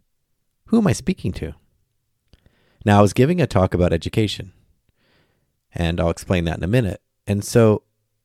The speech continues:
I was thinking about, well, who's listening here? At first, I started thinking about teachers or school board members or who do I want to hear this message. But then I realized in the audience would be paying customers, people who paid to attend these TEDx talks,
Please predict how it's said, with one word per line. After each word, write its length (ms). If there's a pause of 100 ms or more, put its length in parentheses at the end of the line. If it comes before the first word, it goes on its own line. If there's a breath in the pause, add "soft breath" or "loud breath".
(160)
I 140
was 140
thinking 300
about, 360
well, 200
who's 300
listening 380
here? 240 (1000)
At 160
first, 240
I 80
started 220
thinking 220
about 260
teachers 680
or 160
school 340
board 360
members 500
or 180
who 180
do 60
I 60
want 220
to 60
hear 160
this 180
message. 400 (840 soft breath)
But 120
then 120
I 60
realized 540 (720)
in 140
the 140
audience 440
would 80
be 140
paying 500
customers, 520
people 280
who 120
paid 340
to 100
attend 320
these 140
TEDx 340
talks, 340